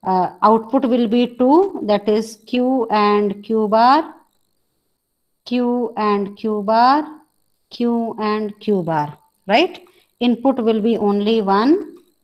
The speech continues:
that is D, D one, D two, D three, and now you should make your clock, right?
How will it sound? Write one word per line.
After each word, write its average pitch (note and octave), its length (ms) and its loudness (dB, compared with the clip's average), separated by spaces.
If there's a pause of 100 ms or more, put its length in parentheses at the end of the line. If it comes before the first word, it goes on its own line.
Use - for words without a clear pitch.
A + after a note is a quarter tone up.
that F#3 260 -2
is F#4 360 0 (600)
D, C#4+ 540 2 (680)
D G#3 200 0
one, A3 260 0
D G3+ 140 0
two, F#3+ 200 -4
D F3 160 -2
three, C4+ 580 0 (140)
and C4 440 2 (460)
now G3+ 420 4
you G#3+ 220 -2
should G#3+ 240 -4
make A3+ 400 0
your A3+ 260 0 (200)
clock, - 520 2 (1200)
right? C4 400 2